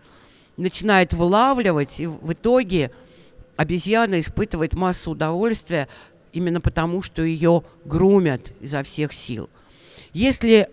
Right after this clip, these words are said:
э, человек идёт мыть слона, э, ну, скажем, вы знаете, да, в Индии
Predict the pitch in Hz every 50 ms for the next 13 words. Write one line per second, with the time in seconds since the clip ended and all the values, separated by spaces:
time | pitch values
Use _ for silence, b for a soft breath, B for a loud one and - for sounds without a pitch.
0 | _ - 175 190 190 185 180 175 175 156 - _ - - 180 165 170 202 233 226
1 | - - 202 165 170 214 208 - - 196 208 214 208 - - - 185 175 165 180
2 | 196 220 262 294 302 - - - b b b b b b b b b b b b
3 | b _ _ _ _ _ _ _ _ _ _ _ - - 165 165 156 147 160 190
4 | - - - 202 175 165 165 170 175 247 277 269 - - 165 214 233 202 196 196
5 | 202 170 170 127 127 139